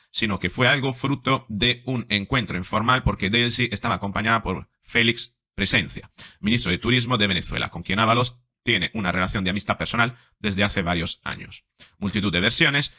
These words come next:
La tercera versión fue que, en realidad, lo que se dio fue un saludo forzado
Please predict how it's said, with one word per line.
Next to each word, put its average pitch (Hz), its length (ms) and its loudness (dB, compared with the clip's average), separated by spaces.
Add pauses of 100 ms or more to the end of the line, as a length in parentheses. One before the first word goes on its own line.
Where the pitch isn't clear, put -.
(200)
La 98 80 -8
tercera 101 280 0
versión 135 320 2
fue 123 160 2
que, 107 180 2
en 92 120 -2
realidad, 113 580 0
lo 98 180 -6
que 101 140 -2
se 98 500 2
dio 151 360 0 (160)
fue 120 340 2
un 123 160 -2
saludo - 360 0
forzado 120 720 0